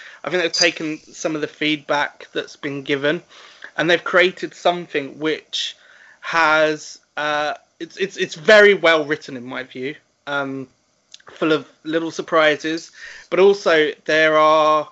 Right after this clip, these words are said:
nods back to the past for Die Hard fans, which I think is, is really, really good. But, um, as you say, it, it's quite refreshing to see sort of a, a space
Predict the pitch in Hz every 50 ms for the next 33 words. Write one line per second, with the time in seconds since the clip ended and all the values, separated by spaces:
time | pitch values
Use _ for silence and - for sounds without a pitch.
0 | _ _ _ _ _ _ - 160 165 175 175 175 160 147 - - - - - -
1 | _ _ - 208 - 311 - - - _ - - 180 160 151 160 - - - -
2 | - 190 175 143 131 139 143 - - - - - 160 147 139 135 131 131 131 -
3 | _ _ _ _ _ _ _ _ _ - 147 131 139 139 135 147 147 143 139 -
4 | - 147 151 170 196 196 202 196 - 151 120 160 143 - 160 147 143 - 147 -
5 | - - - 143 131 - - 147 139 139 139 135 135 135 135 131 131 131 - -
6 | 135 151 - - - - - - - - - - _ _ _ - 147 147 135 -
7 | - 143 151 151 147 143 139 139 151 147 _ _ _ - 160 151 185 196 180 -
8 | 170 151 147 131 170 - - _ - - - _ - 156 - - 226 202 175 -
9 | - 208 185 - 190 160 - 170 - - 170 156 - - 160 156 143 156 151 151
10 | - - 143 - - - 165 165 160 151 - - -